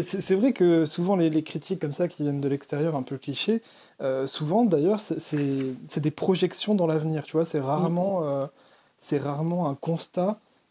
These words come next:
Speaker 1: du moment présent. C'est, « Ah ben, avec ce que t'es en train de faire, tu vas voir ce qui va se passer. » C'est comme, euh, le fait de, d'allaiter un peu plus longtemps que trois mois. <laughs> C'est, si tu allaites un peu plus longtemps que trois mois, tout de suite, on va te dire, «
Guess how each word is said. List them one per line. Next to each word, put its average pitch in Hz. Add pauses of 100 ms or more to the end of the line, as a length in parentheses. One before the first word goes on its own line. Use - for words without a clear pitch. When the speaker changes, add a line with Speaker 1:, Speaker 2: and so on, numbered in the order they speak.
Speaker 1:
du 139
moment 156
présent. 165
C'est, « 151
Ah 160
ben, 139 (440)
avec 143
ce -
que 196
t'es 214
en 196
train 175
de 160
faire, 190 (100)
tu -
vas 170
voir 180
ce -
qui -
va 165
se -
passer. » 175 (240)
C'est 156
comme, 156
euh, 139
le 143
fait 165
de, 139 (580)
d'allaiter 147
un 135
peu 160
plus 156
longtemps 156
que 147
trois 139
mois. 190 (100)
<laughs> -
C'est, - (240)
si 214
tu -
allaites 190
un 170
peu 165
plus 170
longtemps 165
que 156
trois 151
mois, 196
tout 262
de 180
suite, 214
on 175
va 160
te 151
dire, « 175